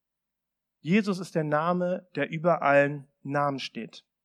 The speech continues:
Wir lesen, dass eines Tages sich jedes Knie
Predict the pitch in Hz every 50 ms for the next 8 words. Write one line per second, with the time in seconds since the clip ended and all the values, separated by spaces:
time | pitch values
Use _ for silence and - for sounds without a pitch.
0 | _ _ _ _ _ _ _ _ _ _ _ 160 160 170 175 208 247 269 269 226
1 | 233 202 175 170 156 147 - - - _ _ _ _ _ _ _ _ _ _ _
2 | - - 175 214 254 277 269 - - 254 254 - 233 185 170 170 170 160 - -
3 | - _ _ _ _ _ _ - - 165 160 - 185 202 262 269 262 233 - -
4 | - - - 240 240 214 196 196 202 190 -